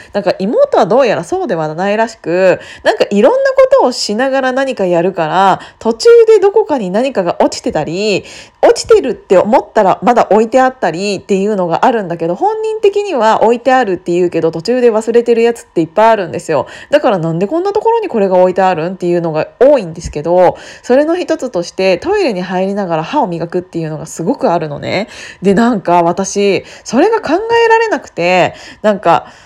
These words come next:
うーん、百歩譲っても小の方だったらまだいいかもしれないんだけど、それでも私は嫌だけどね。なぜ、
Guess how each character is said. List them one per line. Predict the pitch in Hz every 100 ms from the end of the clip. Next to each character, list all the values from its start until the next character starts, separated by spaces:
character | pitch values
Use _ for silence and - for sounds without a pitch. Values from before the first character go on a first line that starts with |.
| - - - - _
う | 190
ー | 202 202 220 214 202 202 202 185
ん、 | -
百 | - - 571 - -
歩 | 392
譲 | 262 214 233
っ |
て | 302 - 392
も | 254
小 | 214 302 269
の | 190
方 | 190 208 185
だ | 170
っ | 156 -
た | 165
ら | 165
ま | 190
だ | 175
い | 175 208
い |
か | - 160
も |
し | 160 185
れ | 175
な | 202
い | 214
ん |
だ | 180
け | 175
ど、 | 160
そ | -
れ | 190
で | 427
も | 392
私 | 202 196 220
は | 196
嫌 | 196
だ | 220
け | 196 170
ど |
ね。 | 147 151
な | 185 392
ぜ、 | 415